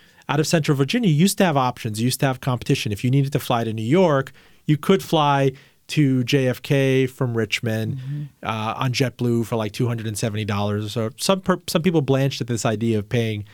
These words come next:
Speaker 1: sixty, sixty-five dollars for a cab from J F K to Manhattan,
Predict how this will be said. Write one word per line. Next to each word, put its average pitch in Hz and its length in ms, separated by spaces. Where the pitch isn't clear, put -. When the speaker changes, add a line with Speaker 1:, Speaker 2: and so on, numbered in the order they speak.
Speaker 1:
sixty, - 400
sixty-five 120 560
dollars 120 380
for 107 160
a 98 40
cab 123 460
from 101 380
J 107 180
F 101 140
K 107 200
to 101 80
Manhattan, 127 640